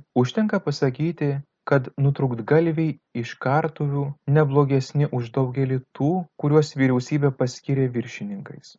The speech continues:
Kiekvienas atvyksta vos apsirengęs, o grįžta turtingas. Verslas šis taip apsukriai vykdomas, kad ten, kur gana sunku, ir tai surandamas pajamų šaltinis. Antai ponas viršininkas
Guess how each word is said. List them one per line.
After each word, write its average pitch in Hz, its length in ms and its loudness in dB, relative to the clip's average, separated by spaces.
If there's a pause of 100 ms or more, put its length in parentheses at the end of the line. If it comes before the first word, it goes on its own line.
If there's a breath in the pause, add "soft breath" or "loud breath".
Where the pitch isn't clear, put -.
(120)
Kiekvienas 202 520 2
atvyksta 156 520 0
vos 143 260 0
apsirengęs, 101 840 -6 (120)
o 110 200 0
grįžta 135 640 -2 (280)
turtingas. 127 880 -4 (160)
Verslas 170 500 4
šis - 400 -6 (220)
taip 135 240 2
apsukriai 139 580 0
vykdomas, 151 680 0 (100)
kad 131 240 2
ten, 160 240 0
kur 143 220 -2
gana 131 320 0
sunku, 117 600 -4 (200)
ir 127 240 2
tai 165 260 2
surandamas 135 800 0
pajamų 120 440 -2
šaltinis. 123 840 -6 (100)
Antai 120 360 0
ponas 143 520 2
viršininkas 143 920 -2